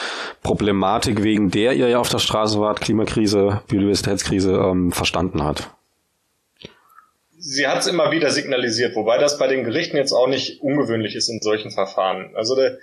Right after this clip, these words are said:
Speaker 2: ähm, da spiegelt sich dann auch das wieder, was so die,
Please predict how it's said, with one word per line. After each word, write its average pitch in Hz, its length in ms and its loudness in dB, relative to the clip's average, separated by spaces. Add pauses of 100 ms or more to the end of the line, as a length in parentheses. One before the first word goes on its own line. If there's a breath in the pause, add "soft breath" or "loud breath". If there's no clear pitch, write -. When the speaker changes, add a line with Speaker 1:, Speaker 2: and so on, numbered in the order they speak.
(380 loud breath)
Speaker 2:
ähm, 127 440 0 (420)
da 135 120 0
spiegelt 160 360 -2
sich 160 160 0
dann 135 160 2
auch 131 180 2
das - 300 0
wieder, 143 260 2
was 131 160 2
so 135 220 0
die, 123 360 -10